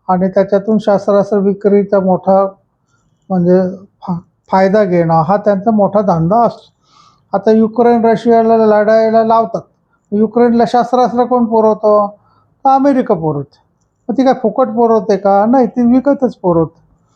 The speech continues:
पण त्याच्यामुळं अमेरिकेतल्या शस्त्रास्त्र कारखान्यांची विक्री होते, त्यांना फायदा होतो, हा त्याच्या मागचा खरा हेतू. तर, अ, हा आपण नकार दिल्यामुळं त्याच्यामुळं त्यांना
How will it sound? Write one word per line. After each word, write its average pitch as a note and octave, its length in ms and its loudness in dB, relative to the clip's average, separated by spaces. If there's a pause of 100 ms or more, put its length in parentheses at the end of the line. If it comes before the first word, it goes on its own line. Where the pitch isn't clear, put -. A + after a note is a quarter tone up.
(420)
पण A#3+ 200 2
त्याच्यामुळं B3 640 2
अमेरिकेतल्या A#3 800 0
शस्त्रास्त्र A3 580 -2
कारखान्यांची G#3 1160 -2
विक्री A3 340 0
होते, A3+ 360 0
त्यांना G#3 320 -2
फायदा C4+ 380 0
होतो, G#3 360 -4 (320)
हा A3+ 80 0
त्याच्या A3+ 300 -2
मागचा G#3 320 -2
खरा G#3 340 0 (440)
हेतू. G#3+ 240 0 (840)
तर, A#3 280 2
अ, A#3 360 2 (640)
हा A#3 520 0
आपण A3+ 440 0 (400)
नकार G3+ 340 0
दिल्यामुळं G#3+ 480 0
त्याच्यामुळं G3+ 580 -2
त्यांना G3 600 0